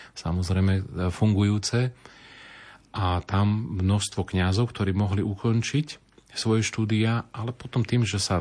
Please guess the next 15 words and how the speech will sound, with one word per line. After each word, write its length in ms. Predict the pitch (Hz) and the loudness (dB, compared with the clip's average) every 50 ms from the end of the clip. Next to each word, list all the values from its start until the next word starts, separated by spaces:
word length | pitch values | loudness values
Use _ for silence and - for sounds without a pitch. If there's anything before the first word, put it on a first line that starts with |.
| 82 - | -2 -4
čím 240 | - - 113 107 95 | -4 0 2 2 2
ďalej, 400 | 85 101 104 107 107 101 95 - | 4 4 4 4 2 2 0 0
tým 120 | - 92 85 | 0 0 2
viac 160 | 87 95 92 | 2 2 2
otváral 440 | 87 92 90 - 110 113 113 113 110 90 | 2 0 -2 0 0 2 2 2 2 2
aj 100 | 80 78 | 0 0
svet, 320 | - - 87 95 110 - - - - - - - - - - - - | -2 0 2 0 0 0 -2 -14 -20 -20 -20 -20 -20 -20 -20 -20 -16
tak 160 | - - 107 | -14 -14 -12
v 60 | - - 117 | -8 -6 -4
podstate 440 | - - - 110 95 - - - 92 | -4 -2 0 0 0 0 2 0 2
dnes 600 | 87 90 92 87 98 98 101 104 101 - - - | 2 4 4 4 4 4 4 4 2 0 0 0
máme 280 | 95 92 92 92 90 87 | 0 0 2 2 0 0
aj 40 | 85 - | 0 -2
pedagógov 800 | 92 87 92 87 85 90 87 82 90 87 87 87 87 85 - - | -2 0 0 0 0 0 0 0 0 0 0 0 -2 -4 -8 -10
od 280 | - - 90 90 87 - | -6 -4 -2 -2 -2 -4